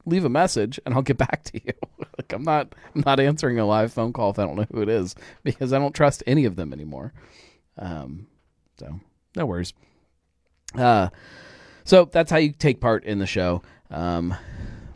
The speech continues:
we'll keep this up here until I start talking about news stories,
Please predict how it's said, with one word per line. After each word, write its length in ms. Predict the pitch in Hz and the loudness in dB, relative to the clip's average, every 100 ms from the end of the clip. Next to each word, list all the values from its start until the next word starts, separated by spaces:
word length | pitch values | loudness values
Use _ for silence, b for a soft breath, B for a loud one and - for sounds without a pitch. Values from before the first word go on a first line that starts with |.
| - | -6
we'll 120 | 123 | -6
keep 220 | - 131 | -4 -4
this 160 | 123 113 | -2 -2
up 180 | 107 - | -2 0
here 360 | 107 95 90 | 2 2 -2
until 380 | - 104 104 98 | -6 -6 -4 -4
I 80 | 87 | -4
start 260 | - 92 101 | -4 -6 -4
talking 200 | 98 101 | -4 -4
about 180 | 82 | -4
news 180 | 131 160 | 0 0
stories, 500 | - 151 127 131 135 | -2 -4 -2 -2 -4